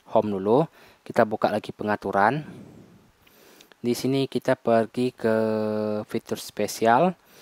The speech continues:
Kemudian kita pilih kotak alat video. Dia pengaruhnya di ba-, di bagian sini. Kemudian teman-teman pilih kiri. Nah ya,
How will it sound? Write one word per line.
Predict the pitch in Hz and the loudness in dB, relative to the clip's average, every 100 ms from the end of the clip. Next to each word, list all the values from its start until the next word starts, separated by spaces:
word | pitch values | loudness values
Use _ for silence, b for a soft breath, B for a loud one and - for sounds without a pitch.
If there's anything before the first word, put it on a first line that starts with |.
| B B B | B B B
Kemudian | 123 131 151 | 2 4 2
kita | - 139 - | 2 0 2
pilih | 131 147 | 0 0
kotak | - - 113 | -2 0 0
alat | 110 113 - | 2 0 0
video. | - 107 107 117 131 | -6 -2 0 2 0
Dia | - 131 - | -2 -2 0
pengaruhnya | 123 120 123 139 | 2 2 2 -4
di | 123 | -2
ba-, | 110 | -4
di | 101 110 | -4 -4
bagian | 107 107 104 | -2 -2 -4
sini. | 113 107 - B B B B - | -6 -6 -10 B B B B -4
Kemudian | 110 113 131 135 - | 0 2 2 0 -2
teman-teman | 117 107 117 123 | -2 -2 -2 -2
pilih | 117 120 - | -2 -4 -4
kiri. | 107 110 98 87 - | -6 -4 -6 -12 -10
Nah | 101 | -2
ya, | 113 | -2